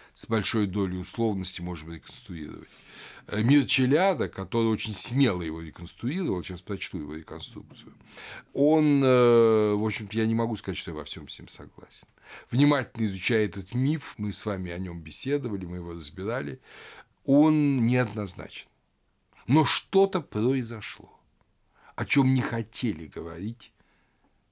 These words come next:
в Древнем Шумере, только намекали. Но Мир Челяда в своей истории, э, религиозных идей пишет: "Энки на Дильмуне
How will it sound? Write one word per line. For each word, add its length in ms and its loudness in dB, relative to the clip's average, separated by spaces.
в 60 -20
Древнем 440 -10
Шумере, 400 -14
только 340 2
намекали. 520 -6
Но 100 2
Мир 200 6
Челяда 540 2
в 40 -4
своей 320 2
истории, 640 -2
э, 320 0
религиозных 640 0
идей 380 -2
пишет: 560 -10
"Энки 340 2
на 160 4
Дильмуне 800 2